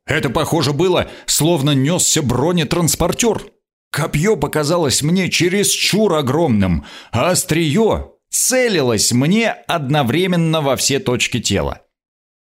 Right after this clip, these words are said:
Я опустил коня навстречу рысью. Это не совсем красиво, но мне можно. У нас другие нормы красоты, а такой же по размерам мужик, но с цепями и серьгой в ухе, в черной кожанке на Харлее,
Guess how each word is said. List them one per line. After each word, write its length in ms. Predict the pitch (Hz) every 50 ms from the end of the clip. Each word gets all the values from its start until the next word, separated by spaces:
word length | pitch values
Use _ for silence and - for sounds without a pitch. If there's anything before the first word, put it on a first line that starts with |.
| _ -
Я 260 | - 92 101 110 117 131
опустил 540 | 131 - 180 175 - - - 160 165 170
коня 320 | - 185 175 175 175 165 160
навстречу 640 | 170 180 151 - - - 143 156 156 - 185 190 190
рысью. 580 | 175 143 104 - - - 87 73 69 71 - _ _ _ - - - -
Это 220 | 95 101 110 143
не 160 | 156 160 165 156
совсем 440 | - 196 185 - - 180 147 95
красиво, 520 | - 131 107 101 - - 202 226 214 156 104
но 380 | 82 85 101 110 98 - - -
мне 220 | 196 - - 202
можно. 500 | 196 170 208 220 170 - 87 - - - _ _ _ -
У 100 | - 190
нас 460 | 208 240 180 190 - - - - - -
другие 520 | 107 92 - 208 196 - 127 113 95 85
нормы 360 | 85 101 110 101 92 92 90
красоты, 680 | 87 - 101 95 - 107 104 - - 214 220 190 - - - - _ _ _ _ _ _ -
а 120 | 208 - 190
такой 340 | 190 175 175 202 208 202
же 120 | 147 143 143
по 120 | - 131
размерам 460 | 120 110 95 92 127 147 147 135 123
мужик, 720 | 110 95 90 92 98 101 92 101 208 202 - - - - - _
но 280 | - 90 107 147 175 156
с 100 | - -
цепями 540 | - - - 127 110 117 113 98 90 87 85
и 80 | 82
серьгой 420 | 76 - 101 104 127 165 214 226 214
в 100 | 180 196
ухе, 440 | 202 175 - - 160 147 113 - -
в 100 | - -
черной 320 | - 170 156 131 139 135
кожанке 420 | - 147 147 113 123 123 117 - 123
на 100 | 123 113
Харлее, 580 | - 135 131 123 123 123 117 107 104 98 -